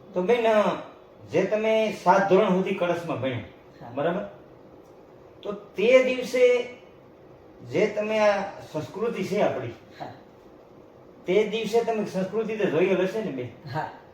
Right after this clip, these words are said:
Speaker 2: ચોક્કસ.
Speaker 1: કે ભાઈ આપણી માવડિયું રાહડા રમતી
Speaker 2: હા.
Speaker 1: નાકે નાકે.
Speaker 2: હા.
Speaker 1: બરાબર? તો ઈ સમયમાં બેન, તમે નવરાત્રિમાં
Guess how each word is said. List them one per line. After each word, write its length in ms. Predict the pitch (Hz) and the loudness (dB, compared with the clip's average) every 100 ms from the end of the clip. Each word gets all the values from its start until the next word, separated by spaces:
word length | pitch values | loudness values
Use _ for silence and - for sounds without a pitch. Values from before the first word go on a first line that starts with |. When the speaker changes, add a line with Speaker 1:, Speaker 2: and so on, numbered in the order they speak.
| - | -14
Speaker 2:
ચોક્કસ. 220 | 160 - | -12 -4
Speaker 1:
કે 120 | 156 | 0
ભાઈ 520 | 151 165 170 156 147 - | 2 2 0 -4 -6 -4
આપણી 220 | - 156 | -4 -2
માવડિયું 840 | 147 151 165 160 170 147 - 117 | 2 4 4 2 0 -2 -4 -4
રાહડા 320 | 135 156 147 | -2 0 0
રમતી 300 | 139 139 147 | 0 -2 -6
Speaker 2:
હા. 80 | 135 | -6
Speaker 1:
નાકે 260 | - 127 127 | -4 -4 -8
નાકે. 300 | 120 110 - - - 156 | -10 -12 -14 -18 -18 -14
Speaker 2:
હા. 120 | - - | -14 -8
Speaker 1:
બરાબર? 280 | 135 160 190 - - - - - - | -4 -4 -4 -10 -16 -20 -20 -20 -12
તો 120 | 196 202 - - | -10 -10 -12 -12
ઈ 260 | 196 254 | -8 -6
સમયમાં 500 | - 254 277 277 220 | -2 2 4 4 2
બેન, 260 | 190 175 156 - - - - - - - - - | 0 0 -2 -8 -18 -20 -20 -20 -20 -20 -20 -8
તમે 520 | 180 233 233 233 208 170 | -2 0 2 2 -2 -6
નવરાત્રિમાં 1000 | 151 143 190 247 247 247 247 254 247 240 | -2 2 4 6 4 0 -2 0 0 -2